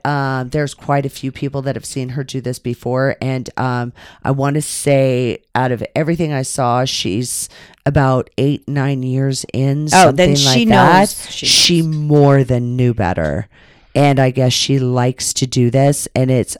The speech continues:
Speaker 1: uh, there were people that really came, like, balls to the wall at her. And were like, "Look, just because you got motherfucking issues in your goddamn life and your fucking home." And I'm like,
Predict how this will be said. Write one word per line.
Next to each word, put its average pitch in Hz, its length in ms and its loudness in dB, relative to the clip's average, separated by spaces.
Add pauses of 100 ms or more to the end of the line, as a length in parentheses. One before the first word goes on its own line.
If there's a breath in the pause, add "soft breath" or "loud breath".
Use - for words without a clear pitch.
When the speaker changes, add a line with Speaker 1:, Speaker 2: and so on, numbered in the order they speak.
Speaker 1:
uh, 120 200 0
there 135 240 2
were 302 140 4
people 170 360 0
that 123 200 -2
really 151 200 2
came, 135 420 -2
like, 113 360 -6 (720 loud breath)
balls 151 440 2
to 135 100 -2
the 120 80 0
wall 101 500 2
at 78 260 -2
her. 87 420 -6 (580)
And 147 240 2
were 131 140 4
like, 98 380 2
"Look, 135 500 2 (220)
just - 280 -2
because 170 380 0
you 165 80 -6
got 156 300 0
motherfucking 139 880 -2
issues 143 500 -2
in 117 200 -6
your 123 200 -6
goddamn 151 480 0
life 156 320 2
and - 100 -6
your 107 200 -6
fucking 170 460 -2
home." 175 440 2 (500 soft breath)
And 156 140 4
I'm 147 100 2
like, 131 320 -6